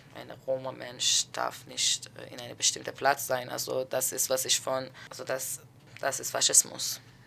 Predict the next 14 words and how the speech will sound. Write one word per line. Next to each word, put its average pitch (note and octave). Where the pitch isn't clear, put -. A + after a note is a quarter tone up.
so -
einfach. -
Und D3
natürlich D#3
unter D3+
diese C#3
Umstände D#3
wollten D3
wir C#3+
keinen C#3
Vertrag -
mit -
dem F3
unterschreiben. F3